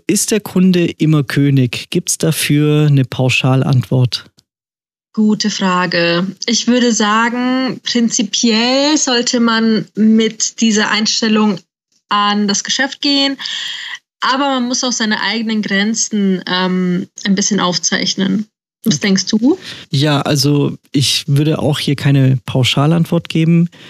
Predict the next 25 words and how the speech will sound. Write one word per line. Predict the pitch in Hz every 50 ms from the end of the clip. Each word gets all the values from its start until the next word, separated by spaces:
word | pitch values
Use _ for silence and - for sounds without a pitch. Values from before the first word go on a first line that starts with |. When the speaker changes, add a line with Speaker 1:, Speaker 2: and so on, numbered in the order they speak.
| - - _ _ _ _ _ _ _ _ _ -
Speaker 1:
Ähm, | 135 135 131 135 135 131 131 131 131 -
prinzipiell | - - 139 135 - - 151 151 147
würde | 147 147 143
ich | 143 143
aber | 131 131
schon | - - 143 143 135
sagen, | 139 139 143 139 139
dass | 131 131 - -
der | 135 123
Kunde | - - 139 135 131 127 123 123 127
König | - - 147 151 160 175 180 - 180
ist, | 180 180 175 - -
aber | - - 135 143
es | 139 -
sollte | - 156 151 151 - 156 139
halt | 123 131 127 - - - -
immer | 143 139 139 143 143 139 143 139 - - - - - - - _ _
in | - - 139 131 131 131 135
einem | - 156 143 135 131 131 135 127 123 127 131 135 123 117 _ _ - - _
guten | - 190 220 214 - 180 160
Verhältnis | - - 139 131 139 165 170 - 180 170 -
stehen | - - 156 151 151 151 156 151 151 156
oder | - 156 143 135 135
im | 135 131 -
Einklang | - - 139 143 147 143 - - 139 139 135 135 131 127